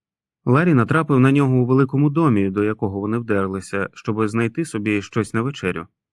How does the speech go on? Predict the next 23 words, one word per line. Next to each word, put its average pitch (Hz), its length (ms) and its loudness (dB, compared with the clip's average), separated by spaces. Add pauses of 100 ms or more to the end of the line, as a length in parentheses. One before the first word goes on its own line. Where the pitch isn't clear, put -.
(420)
Футляр 175 400 -2
стояв, 120 420 0
прихилившись 104 580 -2
до 95 120 0
піаніно 104 520 -2
марки 101 420 -2
Стейнвей. 92 680 -4 (760)
Він 185 200 4
поповнив 160 540 2
їхній 113 400 2
запас 107 440 -2
консервів, 131 640 0
загрузивши 110 680 -2
у 101 180 -2
рюкзак 98 480 -2
стільки 120 380 -4
ж 95 80 -4
бляшанок, 113 600 0
скільки 139 380 -4
вони 104 240 -2
з'їли 101 340 -2
за 101 160 -2
день, 92 340 -2